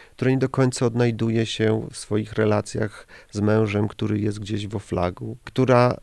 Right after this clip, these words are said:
spędza czas ze znajomym Niemcem, jak się okazuje, po to, żeby wykradać, y, jakieś tajne informacje, ale jednocześnie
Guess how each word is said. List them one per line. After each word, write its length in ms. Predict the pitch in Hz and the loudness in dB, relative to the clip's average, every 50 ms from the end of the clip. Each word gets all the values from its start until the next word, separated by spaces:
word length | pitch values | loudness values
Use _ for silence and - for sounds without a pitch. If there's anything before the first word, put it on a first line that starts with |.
| - - | -12 -10
spędza 580 | - - - - 123 123 143 151 139 131 123 117 | -10 -8 2 4 6 6 6 6 4 4 2 2
czas 440 | - - 117 117 127 123 - - - | 2 2 4 4 4 2 -2 -6 -2
ze 120 | 107 110 | -2 -2
znajomym 640 | 107 104 107 107 110 117 120 131 131 123 117 117 127 | 0 0 2 2 4 4 4 4 4 4 4 4 4
Niemcem, 600 | 127 117 117 127 123 - - 131 131 135 139 143 - - | 4 4 4 2 0 -2 -2 0 0 0 -2 -4 -8 -14
jak 120 | - - - | -14 -8 2
się 120 | - 131 | 2 2
okazuje, 440 | 127 - 131 123 127 147 147 143 135 | 6 6 4 4 4 4 4 4 4
po 140 | - 143 135 | 4 2 0
to, 120 | - 143 | 2 2
żeby 240 | 127 139 123 131 131 | 0 2 0 0 0
wykradać, 1080 | 120 135 131 - - 143 139 143 135 127 131 127 127 - - - - - - - - | 0 0 -2 0 2 4 4 4 4 4 2 0 0 -2 -6 -6 -4 -6 -8 -8 -6
y, 340 | - 101 123 123 123 120 - 147 | -4 -4 -2 -2 -2 -4 -4 -2
jakieś 360 | - 127 127 - 131 123 - | 0 -2 0 -2 -6 -8 -2
tajne 300 | - 143 151 160 156 151 | 0 2 2 4 2 2
informacje, 520 | 147 - - - 143 175 202 202 - 165 | 0 0 -2 -2 0 0 0 2 2 2
ale 100 | 143 143 | 4 4
jednocześnie 540 | 147 143 151 151 - 170 160 - - 170 165 | 4 2 2 0 -2 -2 -4 -2 -2 -2 -2